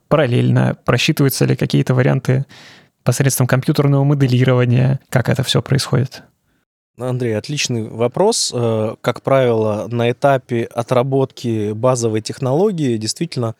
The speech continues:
Speaker 2: пробуются разные варианты. Вот с точки зрения коронавирусных вакцин, раз мы, э, с акцентом и на примере коронавируса сегодня разбираем проблему, э, получения вакцин, можно сказать следующее, что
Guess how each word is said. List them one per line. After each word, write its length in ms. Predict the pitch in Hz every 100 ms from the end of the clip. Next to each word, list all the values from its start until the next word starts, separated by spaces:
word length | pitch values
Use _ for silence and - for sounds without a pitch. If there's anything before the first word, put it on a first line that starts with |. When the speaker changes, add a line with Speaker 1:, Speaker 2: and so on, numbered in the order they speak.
| _ _ _ _ _ -
Speaker 2:
пробуются 460 | 156 139 127 123
разные 320 | 131 123 120
варианты. 460 | 113 113 98 90 92
Вот 260 | 101 135 -
с 100 | -
точки 300 | 156 - 139
зрения 300 | 151 143 131
коронавирусных 720 | 135 147 170 226 185 151 -
вакцин, 340 | 139 - 131
раз 280 | 117 113 -
мы, 400 | 113 110 107 107
э, 220 | - 110 107
с 100 | -
акцентом 520 | 117 - 151 - 117
и 20 |
на 100 | 120
примере 380 | 123 139 151 131
коронавируса 640 | 123 120 127 127 117 - 110
сегодня 280 | 123 113
разбираем 540 | 110 110 123 123 107 101
проблему, 500 | - 113 120 117 107 -
э, 340 | 107 104 101 -
получения 640 | 113 117 143 117 107 104 - -
вакцин, 440 | 117 123 - 220
можно 320 | 135 143 143
сказать 380 | 139 - 135 139
следующее, 640 | - 156 131 104 - - 104
что 640 | - - 123 120 117